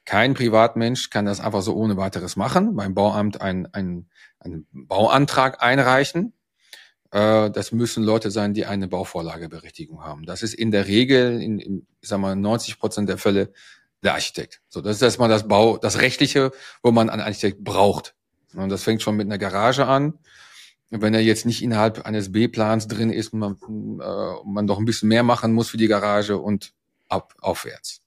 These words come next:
So. Ähm, fachlich gesehen würde ich es immer empfehlen, einen Architekten, ja, also einen Sachkundigen heißt es ja letztendlich.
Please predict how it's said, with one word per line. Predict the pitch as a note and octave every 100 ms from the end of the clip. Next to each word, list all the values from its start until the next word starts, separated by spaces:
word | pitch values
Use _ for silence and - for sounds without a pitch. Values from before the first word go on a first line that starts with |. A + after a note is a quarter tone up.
| _
So. | - - _ - - - - - _ -
Ähm, | G#2+ G#2+ A2 G#2+ G#2+ A2 _ _ _ _ _ _ _ _ _
fachlich | - - A#2 - F3+
gesehen | - C3 C#3 B2+
würde | B2
ich | B2
es |
immer | - E3+ G2
empfehlen, | F#2+ F2+ F2
einen | - F2
Architekten, | G2 - F2+ - D#2 D2+ _ _ _ _ _ _ _ _ _ C3+ _
ja, | G2+ F#2
also | F2+ G2
einen | G2
Sachkundigen | G#2 - - G#2+ G2 F#2+ F2
heißt | F2 -
es | F2+
ja | F2+
letztendlich. | F2+ - G2+ G2 - -